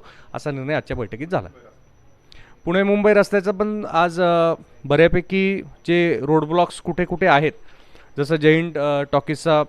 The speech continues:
भाग असेल, पण जय हिंद टॉकीजचा भाग हा समजा त्याच्यावरती कोर्ट मॅटर चालला आहे, पण बाकीचा जो त्याच्या व्यतिरिक्त भाग आहे तो लवकरात लवकर कसा स्पीडअप होईल आणि तो कम्प्लीट होईल ह्या दृष्टिकोनाने पण चर्चा झाली. आणि मला असा पूर्ण विश्वास आहे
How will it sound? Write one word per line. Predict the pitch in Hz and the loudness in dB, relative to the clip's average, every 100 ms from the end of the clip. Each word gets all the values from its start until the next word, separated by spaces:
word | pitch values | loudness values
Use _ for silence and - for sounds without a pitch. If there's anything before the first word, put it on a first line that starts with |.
| - | -6
भाग | 127 143 | -4 0
असेल, | 139 127 120 113 - _ - - - - | 0 -2 -4 -8 -12 _ -20 -20 -8 -4
पण | 160 | 0
जय | 165 | 0
हिंद | 175 | 2
टॉकीजचा | 175 165 175 185 | 2 0 0 0
भाग | 165 170 | 2 2
हा | 165 170 | 2 0
समजा | 170 156 165 165 - _ _ _ - - - - | 0 0 0 -2 -8 _ _ _ -20 -20 -10 -4
त्याच्यावरती | 151 156 156 | 0 -2 -2
कोर्ट | 165 156 151 | -2 -2 -2
मॅटर | 143 147 | -4 -4
चालला | 139 117 113 | -4 -4 -4
आहे, | 110 - - - - | -8 -12 -20 -10 -2
पण | 185 165 | -2 2
बाकीचा | 147 - 196 214 | 0 0 0 2
जो | 196 208 - - | 4 4 2 -4
त्याच्या | 160 196 | -4 -2
व्यतिरिक्त | 180 165 208 185 - | -2 -2 -4 -4 0
भाग | 202 143 151 165 | 0 2 2 2
आहे | 135 107 | 0 -4
तो | - 165 | -8 -2
लवकरात | 160 - 190 185 | -2 -2 -4 -4
लवकर | 185 185 185 | -6 -6 -8
कसा | 175 180 | -8 -8
स्पीडअप | 180 - 175 185 - | -8 -2 0 0 0
होईल | 135 - - - - _ - | -4 -6 -20 -20 -20 _ -6
आणि | 131 160 | -4 -2
तो | 180 | -4
कम्प्लीट | 180 170 156 190 | -4 -2 0 0
होईल | 175 175 | 0 0
ह्या | 160 | 0
दृष्टिकोनाने | 156 160 190 175 180 180 | -2 -6 -8 -4 -4 -4
पण | 185 | -6
चर्चा | 175 160 135 156 | -6 -6 -4 -4
झाली. | 135 135 - - _ 151 | -2 -6 -12 -20 _ -8
आणि | |
मला | 147 160 | -4 0
असा | 170 185 180 175 | 0 0 -2 -2
पूर्ण | - 170 175 | -6 -6 -4
विश्वास | 175 160 185 180 | -4 -2 -2 -2
आहे | 135 | -4